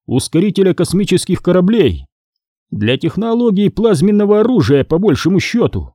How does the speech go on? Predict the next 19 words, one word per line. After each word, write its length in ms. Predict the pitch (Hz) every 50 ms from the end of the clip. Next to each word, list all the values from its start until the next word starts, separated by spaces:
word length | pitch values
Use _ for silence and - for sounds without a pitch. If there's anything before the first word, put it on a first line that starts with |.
| _ _ _ _ _ _ _ _ _ _ _ _
«Нет», 680 | 87 82 82 87 107 147 214 233 220 143 - - _ _ _ _ _
покачала 480 | 110 107 - 110 - - 165 147 123
головой 360 | 110 107 120 131 143 170 151 110
Кирия, 520 | - - 208 185 135 117 85 69 65 - _ _ _ _ _ _
«не 260 | - 92 95 110 120 127
может 320 | 147 180 160 107 156 135
быть». 400 | 123 202 254 240 165 - - _ _ _ _ _ _ _ _ _ _ _ _
«Увидим», 1000 | - - 104 131 190 233 240 233 214 196 175 156 175 175 165 147 117 85 67 - _ _ _ _ _ _
пробормотал 680 | - - 107 110 113 113 113 120 123 113 - 170 135
Юризиан. 680 | 117 110 135 185 202 180 113 90 107 95 78 69 67 65 - _ _ _ _ _ _ _ _
«Это 300 | - - 117 123 - 202
только 340 | 190 226 226 214 - - 214
первый 420 | - - 214 233 233 220 233 226
уровень 360 | 233 240 220 180 151 147 135 110
сооружения. 880 | - 156 180 190 190 196 165 156 233 202 139 113 95 82 69 65 - _ _ _ _ _ _ _ _ _ _ _
Исходя 560 | 123 117 117 113 - - 120 135 151 175 175
из 160 | 170 143 110
угла 240 | 156 160 156 190 185
дороги, 600 | 160 160 196 214 214 185 139 101 90 76 65 -